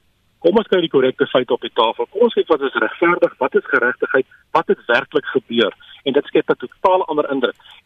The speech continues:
Die A N C word nou gedwing deur haar, eh, nuusstasie, sy moet om verskoning vra. Waarvoor moet sy om verskoning vra? En oor sy op 'n oomblik dat sy nie ook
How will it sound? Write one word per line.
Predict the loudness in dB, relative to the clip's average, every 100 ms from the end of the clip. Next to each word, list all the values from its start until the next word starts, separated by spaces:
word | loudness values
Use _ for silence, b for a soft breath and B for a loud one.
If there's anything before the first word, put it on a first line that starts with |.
| _
Die | -4
A | -2
N | 0 0
C | 2 2
word | 0 0
nou | -2
gedwing | -2 -2 -2 0
deur | 0 2
haar, | 2 0
eh, | -4 -12 -10
nuusstasie, | -4 -4 -2 -2 -2 -4 -2
sy | -2
moet | 0
om | -2
verskoning | -2 -6 -2 2 2 2
vra. | -2 -4 -4 -8 _ _ _ _
Waarvoor | 2 2 0 -4
moet | -2
sy | 0
om | 0
verskoning | 0 0 2 2 -2
vra? | -2 -2 -6 B B B
En | 0
oor | 2 2 -2
sy | -6
op | -6
'n | 2
oomblik | 2 4 2
dat | -2 0
sy | -4
nie | -2 -2
ook | -4